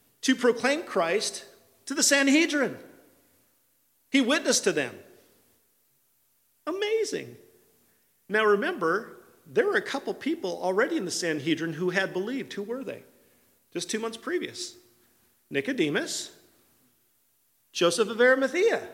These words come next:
They were both on the Sanhedrin. And we had somebody else who was closely related to the Sanhedrin at this time, who later becomes a believer. Paul. He's part of the Sanhedrin. Comes later on, we'll see that he was one of the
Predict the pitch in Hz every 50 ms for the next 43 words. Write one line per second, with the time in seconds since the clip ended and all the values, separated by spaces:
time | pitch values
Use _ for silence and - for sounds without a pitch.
0 | - - 262 330 359 320 226 285 311 415 - 359 320 294 330 - - 370 359 311
1 | 339 381 427 415 427 415 339 - - - - - - - _ _ _ _ _ _
2 | _ _ _ - 220 226 240 240 233 240 - - 240 233 214 214 240 311 - -
3 | - 196 175 - - - - 226 240 240 240 - 233 208 185 190 208 240 277 254
4 | 339 311 254 156 160 - - 160 151 139 123 170 156 165 156 156 - - - 180
5 | 214 - - 190 175 202 214 - - - - 269 294 247 143 123 120 - - -
6 | _ _ _ _ _ _ _ _ _ _ _ _ - 170 156 151 165 202 262 294
7 | 330 - 185 143 123 107 - - - - - - - 135 131 - - 147 143 135
8 | 127 110 - - - - - - 117 113 127 113 113 113 107 110 - - _ _
9 | _ _ _ _ _ _ _ _ _ _ _ _ _ _ _ _ _ _ _ _
10 | _ _ 151 143 123 - - - - - _ _ _ _ _ _ _ _ _ _
11 | _ _ _ _ - 127 143 - - 214 285 320 330 233 - 285 311 240 285 359
12 | 349 - - - - - - - - _ _ _ _ _ _ _ _ - - 170
13 | 180 180 190 214 214 202 220 220 202 165 156 208 202 - - 247 254 247 196 -
14 | - - - - 214 226 233 220 208 185 165 196 208 214 202 180 208 202 185 196